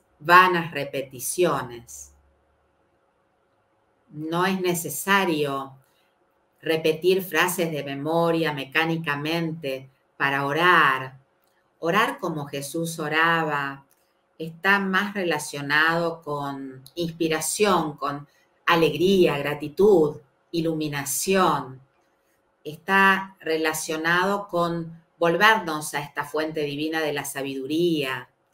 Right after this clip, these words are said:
de las ideas. Podemos pensar en la naturaleza de Dios como la mente que sabe todas las cosas, que es la fuente de la inteligencia,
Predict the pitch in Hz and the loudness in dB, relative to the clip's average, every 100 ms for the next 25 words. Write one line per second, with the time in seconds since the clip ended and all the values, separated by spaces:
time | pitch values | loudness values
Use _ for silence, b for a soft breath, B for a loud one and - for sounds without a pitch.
0 | _ _ _ - 143 147 143 - 139 160 | _ _ _ -8 -4 -2 -4 -6 2 6
1 | 180 160 139 139 - b b 156 165 175 | 6 6 4 -2 -8 b b -2 0 0
2 | 156 156 170 165 156 143 147 143 160 160 | -4 -2 -2 0 -2 -4 -6 -4 -4 -4
3 | 147 160 175 - 160 151 143 165 247 220 | -2 0 -2 -2 -4 -2 -2 2 2 2
4 | 160 156 135 - 127 - 135 135 131 131 | -2 -6 -12 -10 -12 -6 -4 -4 -8 -10
5 | 131 120 120 123 - 123 - 127 - 175 | -8 -8 -10 -18 -16 -14 -14 -16 -8 -4
6 | 190 175 165 170 175 165 147 135 135 135 | -4 -6 -4 -2 -2 -2 -2 -4 -6 -8
7 | 123 120 - 190 165 139 - 131 120 | -10 -10 -4 -2 -2 -4 -10 -12 -16